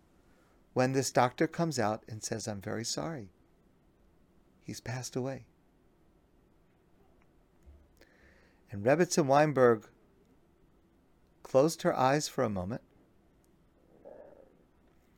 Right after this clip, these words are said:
And then she said to the doctor,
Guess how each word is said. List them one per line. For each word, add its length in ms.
And 160
then 180
she 200
said 300
to 80
the 120
doctor, 540